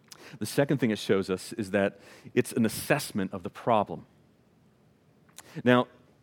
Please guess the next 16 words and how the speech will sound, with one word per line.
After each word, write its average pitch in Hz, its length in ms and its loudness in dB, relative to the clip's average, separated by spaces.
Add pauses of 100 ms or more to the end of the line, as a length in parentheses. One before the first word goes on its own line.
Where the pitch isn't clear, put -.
(260)
Jesus 139 460 2
is - 60 -20
coming 135 360 2
in 107 160 6
like 107 280 2
a 113 100 2
contractor 104 880 -2
or 104 200 0
an 98 80 0
assessor 101 580 0 (280)
after 107 320 2
a 104 40 0
storm 98 460 0
or 87 80 0
a 87 60 -4
fire. 92 420 0